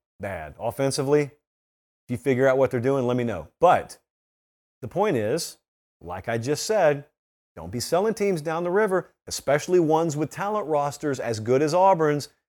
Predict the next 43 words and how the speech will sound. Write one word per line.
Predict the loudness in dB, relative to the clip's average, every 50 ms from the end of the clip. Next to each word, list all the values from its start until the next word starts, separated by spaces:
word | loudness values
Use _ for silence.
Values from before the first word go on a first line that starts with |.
| _ _ -16
Bud | -4 0 4 4 4 4 2
puts | 0 0 2 2
out | 2 2 2
that | 2 2
blue | 4 4 4 4
chip | 4 2 0 2
ratio | 4 4 4 4 4 4 4 6
every | 6 6 6 4 2 4
year. | 6 6 8 8 6 4 0 -8 _ _ _ _
And | -8 -4
there's | -2 2 4
Auburn | 6 6 6 6 6 4 2 2
just | 0 -2
kinda | -4 -2 -2 -2
hovering | 0 2 2 4 4 2 0 0
in | 0
that | -2 -4 -4 -4
ten | -4 -2 -2 -2
to | -4
fifteen, | 0 0 0 0 0 -4 -2 0 0 0 0
seventeen | 2 2 0 0 0 -4 -2 -2 -2 0
range. | 0 0 2 2 2 2 0 -2 -6 _ _ _ _ _ _ _ _ -10
Better | 0 4 6 6 6 6 6 4
than | 4 2 2
you | 2 0
think | 0 0 -2 -2 -2 0 0
they | 2 2 4
are, | 4 2 2
more | 2 2 0 0
talented | -2 -4 -6 -4 -4 -4 -2 -2 -2 -2
than | -2 -2
you | -2 -2
think | -2 -4 -4 -2 -2
they | 0 2 4
are. | 6 6 6 6
They | 6 6
got | 4 2 0
home | 0 0 0 0 0
field | 2 2 2 2
at | 0
their | -2 -2
back | 2 2 2 2 2 0
Saturday. | -2 0 0 0 0 0 2 2 2 2 0